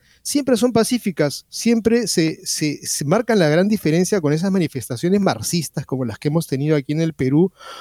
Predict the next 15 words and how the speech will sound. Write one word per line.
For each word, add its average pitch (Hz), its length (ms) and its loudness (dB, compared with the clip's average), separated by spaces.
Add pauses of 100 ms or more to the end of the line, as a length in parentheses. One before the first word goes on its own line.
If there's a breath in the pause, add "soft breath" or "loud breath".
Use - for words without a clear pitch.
(120 loud breath)
o 160 100 2
de 139 80 4
los 117 100 0
grupos 175 360 2
L 135 140 -2
G 127 160 -6
T 127 140 -4
B 135 60 2
istas 165 400 -4
que 120 100 -10
son 170 180 -4
siempre 180 380 -2
huecas, 160 580 0
son 160 260 0
agresivas, 165 760 0